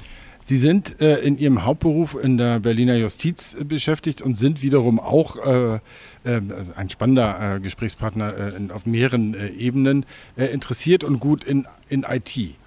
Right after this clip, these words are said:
Und damit sind Sie eigentlich auch prädestiniert für einen Fragenkomplex, der in den letzten Monaten und Jahren und vor allem auch in den kommenden, äh, glaube ich, eine große Rolle spielen wird. Das ist eigentlich eine, eine nötige Digitalisierung im Angeln. Ich muss ja jetzt, äh, wenn wir noch kontrollieren, werden, werden wir es, äh,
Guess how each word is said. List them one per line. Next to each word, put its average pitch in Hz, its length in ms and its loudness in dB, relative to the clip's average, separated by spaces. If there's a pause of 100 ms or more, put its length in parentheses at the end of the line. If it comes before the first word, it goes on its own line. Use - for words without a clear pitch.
(300)
Und 123 200 -2
damit 139 260 2
sind 143 220 2
Sie 151 180 -6
eigentlich 139 300 0
auch 135 160 -4
prädestiniert 123 720 2
für 135 120 -2
einen 120 140 -2
Fragenkomplex, 127 840 0
der 120 240 2
in 120 80 0
den 117 100 2
letzten 120 340 2
Monaten 127 540 4
und 107 180 -4
Jahren 117 340 0
und 131 140 -2
vor 107 140 -4
allem 123 120 0
auch 113 100 -2
in 110 60 0
den 110 120 -2
kommenden, 131 460 2 (460)
äh, 131 140 2
glaube 123 180 2
ich, 113 60 2
eine 120 100 4
große 131 300 2
Rolle 123 240 2
spielen 131 260 2
wird. 127 140 2
Das 117 120 2
ist 120 140 -6
eigentlich 131 400 -2
eine, 120 280 2
eine 123 200 2
nötige 135 480 2
Digitalisierung 135 1040 0
im 120 220 -2
Angeln. 92 360 -2
Ich 92 100 -8
muss 127 200 0
ja 127 80 4
jetzt, - 480 0
äh, 123 280 6 (400)
wenn 120 160 2
wir 113 100 4
noch 110 120 2
kontrollieren, 120 540 2
werden, 117 200 6
werden 113 200 4
wir 110 80 2
es, - 160 -6
äh, 110 200 -2